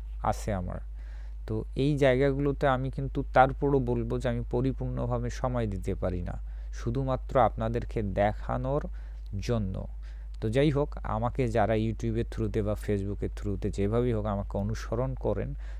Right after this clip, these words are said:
তাদেরকে বরাবরই বলবো যে আমি বিশেষ করে মাইক্রোস্টক সাইটে বলেন বা যেটাই শেখাই না কেন, সেখানে যথাযথ যুক্তিসঙ্গত কারণ থাকে, বাস্তবিক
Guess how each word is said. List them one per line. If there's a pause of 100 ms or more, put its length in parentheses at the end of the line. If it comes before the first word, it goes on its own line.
(100)
তাদেরকে
বরাবরই
বলবো (440)
যে (240)
আমি (760)
বিশেষ
করে
মাইক্রোস্টক
সাইটে
বলেন
বা
যেটাই
শেখাই
না
কেন, (480)
সেখানে
যথাযথ
যুক্তিসঙ্গত (380)
কারণ
থাকে,
বাস্তবিক